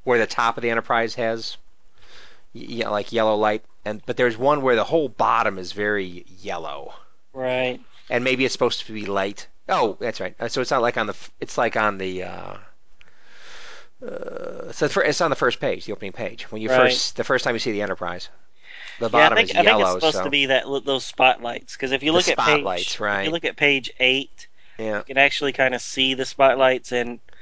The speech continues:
Speaker 2: w-, i-, in, in line of what the spotlight would do, it's yellow, but then
Speaker 1: Yeah.
Speaker 2: outside of that is darker.
Speaker 1: Yeah, it, it looks like a dog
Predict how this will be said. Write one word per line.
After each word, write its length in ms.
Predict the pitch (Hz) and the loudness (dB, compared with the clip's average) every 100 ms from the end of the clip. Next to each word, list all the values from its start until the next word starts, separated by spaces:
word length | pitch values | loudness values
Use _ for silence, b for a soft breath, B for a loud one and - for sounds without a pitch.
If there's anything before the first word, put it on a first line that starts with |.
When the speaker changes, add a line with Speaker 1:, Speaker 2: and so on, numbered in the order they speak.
| b b b - | b b b -14
Speaker 2:
w-, 180 | 127 123 - 170 - - - - | -10 -10 -12 -16 -16 -16 -16 -10
i-, 100 | 123 - 135 | -10 -6 4
in, 460 | 135 127 123 120 | 4 4 -2 -6
in 540 | 131 127 117 117 120 123 | 0 0 0 -8 -4 6
line 360 | 135 135 135 | 8 8 6
of 120 | 127 120 | 4 2
what 140 | 127 | -2
the 60 | - | -2
spotlight 420 | - 131 127 123 | 2 4 4 0
would 120 | 127 | 0
do, 160 | 131 127 | 0 0
it's 160 | 120 | 2
yellow, 380 | 127 123 127 123 | 4 6 6 4
but 160 | 117 120 | 0 0
then 160 | 120 | 2
Speaker 1:
Yeah. 420 | 117 113 113 113 123 | 4 2 4 6 4
Speaker 2:
outside 280 | 113 135 127 | 4 2 2
of 80 | |
that 160 | 127 123 | 2 0
is 140 | 120 131 | -2 0
darker. 460 | 120 120 127 120 - - B B B B B B | 0 0 -6 -10 -10 -14 B B B B B B
Speaker 1:
Yeah, 140 | 143 | -2
it, 200 | 151 160 | 0 0
it 140 | 160 151 | 0 2
looks 240 | 202 - | 0 0
like 140 | 151 | 0
a 60 | 123 | 0
dog 480 | - 123 110 107 | -2 2 4 4